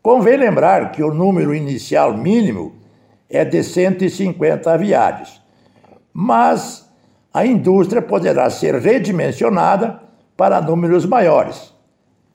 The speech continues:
e isso só depende do nosso interesse. É certo que temos que ultrapassar muitos obstáculos, mas lembrando sempre que outros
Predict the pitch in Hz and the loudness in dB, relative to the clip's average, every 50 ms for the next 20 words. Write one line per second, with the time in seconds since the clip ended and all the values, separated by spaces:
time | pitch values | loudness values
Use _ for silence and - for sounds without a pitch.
0 | _ _ _ - - 180 175 175 180 185 202 190 196 - 226 226 - - - 170 | _ _ _ -8 -4 0 0 2 2 2 2 0 0 -4 -8 -10 -10 -10 -2 0
1 | 170 151 156 165 - 180 180 180 - - 139 139 131 135 143 156 147 165 160 120 | 2 2 2 2 0 -2 -4 -4 -4 -4 -4 -4 -4 -4 -6 -4 -2 -2 -2 -2
2 | 92 95 95 - - 104 104 165 175 139 104 73 - - - - _ _ _ _ | -2 -2 -4 -4 -8 -10 -6 -4 -4 -2 -2 -6 -8 -10 -20 -20 _ _ _ _
3 | _ _ _ _ - - - - 165 - - 208 233 240 208 - - - 123 - | _ _ _ _ -6 -2 -2 -2 -2 -2 0 2 2 2 2 0 -4 -8 -12 -8
4 | - 151 - - 165 170 180 185 175 - - 175 160 - 151 139 - - 123 113 | -8 -8 -6 -2 -2 -2 0 -2 -4 -4 -4 -4 -4 -2 -4 -6 -4 -2 -4 -4
5 | 113 - - 143 147 170 160 - - - - - _ _ _ _ _ _ _ _ | -4 -2 -2 0 0 0 -2 -4 -10 -18 -20 -20 _ _ _ _ _ _ _ _
6 | - - 139 160 185 214 240 262 254 - 190 147 - 208 190 147 - - - 123 | -12 -6 -2 0 2 4 4 2 0 -2 -4 -2 -2 -2 -2 -4 -4 -2 -2 -2
7 | 90 - - - - - - _ _ _ _ _ _ _ _ _ _ _ _ _ | -2 -2 -6 -16 -20 -20 -20 _ _ _ _ _ _ _ _ _ _ _ _ _
8 | - - - 190 165 160 220 262 254 208 190 214 247 240 196 - - 185 196 220 | -8 -2 0 0 0 4 4 4 4 4 4 2 2 2 -2 -2 0 0 0 0
9 | 190 - - - - - _ _ _ _ _ _ _ - 170 175 160 175 190 202 | -2 -6 -14 -18 -20 -20 _ _ _ _ _ _ _ -6 -2 2 4 4 4 4
10 | 214 208 208 202 240 233 180 - - - - | 4 2 0 -2 0 -2 -2 -4 -10 -20 -20